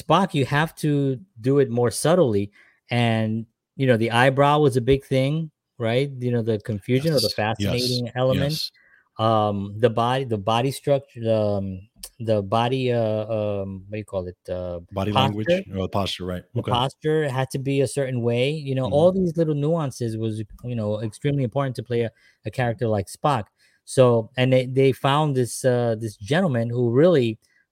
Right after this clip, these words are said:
Speaker 1: I thought, I don't know what you thought about it, but I thought he really did a great job,
Speaker 2: He
Speaker 1: you
Speaker 2: did.
Speaker 1: know,
Speaker 2: He did.
Speaker 1: capturing somebody, um,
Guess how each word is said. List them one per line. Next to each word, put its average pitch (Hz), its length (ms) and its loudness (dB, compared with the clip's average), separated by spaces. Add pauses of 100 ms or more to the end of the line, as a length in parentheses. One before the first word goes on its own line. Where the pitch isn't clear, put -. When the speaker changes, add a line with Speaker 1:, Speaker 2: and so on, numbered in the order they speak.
(100)
Speaker 1:
I 147 160 6
thought, 110 280 4
I 110 100 2
don't 123 80 -4
know 123 80 -2
what 117 120 -2
you 139 120 -2
thought 117 200 2
about 110 160 0
it, - 20 -2
but 117 100 0
I 135 80 2
thought 190 160 0
he 170 100 2
really 135 300 6
did 139 200 0
a 143 60 2
great 107 420 0
job, 107 560 -4
Speaker 2:
He 104 120 -4
Speaker 1:
you 107 60 -2
Speaker 2:
did. 101 80 2
Speaker 1:
know, 98 120 -4 (280)
Speaker 2:
He 101 80 -6
did. 92 100 -6
Speaker 1:
capturing 123 420 -2
somebody, 113 580 -2
um, 107 680 -2